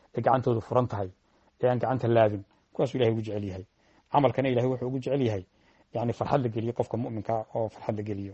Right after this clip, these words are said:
qalbigiisa farxad la geliyo. Sideed ku gelinaysaa? Yacni, dhibaad ka qaado, ama deynaad ka bixiso, ama, eh, muxuu ahaa, gaajo aad ka celiso, aasaad farxad ku gelinaysaa, ama intaasaad iskugu daraysaaba.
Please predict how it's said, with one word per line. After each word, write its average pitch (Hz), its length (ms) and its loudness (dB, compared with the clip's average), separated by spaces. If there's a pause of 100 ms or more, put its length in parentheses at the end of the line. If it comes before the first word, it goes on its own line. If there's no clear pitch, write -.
qalbigiisa 110 420 -6
farxad 98 220 -10
la 101 60 -12
geliyo. 98 260 -14 (300)
Sideed 127 260 0
ku 135 80 -4
gelinaysaa? 131 480 4 (460)
Yacni, 107 180 0
dhibaad 107 240 2
ka 113 100 -4
qaado, 110 360 2 (400)
ama 110 180 0
deynaad 113 300 2
ka - 80 -4
bixiso, 107 440 -4 (420)
ama, 113 360 4
eh, 113 140 4
muxuu 113 280 -4
ahaa, 107 140 0
gaajo 110 320 0
aad 107 120 -4
ka 117 80 -2
celiso, 110 380 -4 (380)
aasaad 135 280 0
farxad 107 200 -6
ku 113 80 -4
gelinaysaa, 104 500 -4
ama 208 100 -6
intaasaad 160 260 0
iskugu 131 200 -6
daraysaaba. 104 420 -2